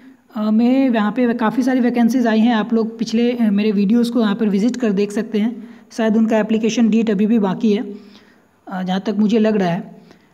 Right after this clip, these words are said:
Uh, so thank you guys। अगर आप हमारे channel पर न्यू हैं तो please सब्सक्राइब कर दें ताकि इसी तरीके के notifications मैं आप लोगों के समक्ष लाता रहूँ।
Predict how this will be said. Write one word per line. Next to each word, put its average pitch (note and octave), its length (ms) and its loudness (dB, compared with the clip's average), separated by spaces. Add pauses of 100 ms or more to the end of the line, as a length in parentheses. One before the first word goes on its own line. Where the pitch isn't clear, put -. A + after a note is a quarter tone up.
(120)
Uh, F#3+ 200 -4
so - 120 -8
thank A#3+ 260 2
you C4 120 2
guys। C4 300 2
अगर A3 180 0
आप A3 140 0
हमारे A3 260 4
channel G#3+ 280 0
पर A3 160 0
न्यू A3 160 4
हैं A3+ 140 2
तो A3+ 80 0
please A3+ 440 -2
सब्सक्राइब A3+ 520 -2
कर A3+ 140 -2
दें C4+ 140 0
ताकि G#3+ 380 0
इसी A#3 200 0
तरीके A3 340 0
के G#3+ 140 0
notifications G#3 800 0
मैं G3 100 0
आप F3+ 160 -4
लोगों G#3 140 2
के A3+ 100 -2
समक्ष A3 300 -2
लाता F#3+ 260 -2
रहूँ। G3+ 280 -2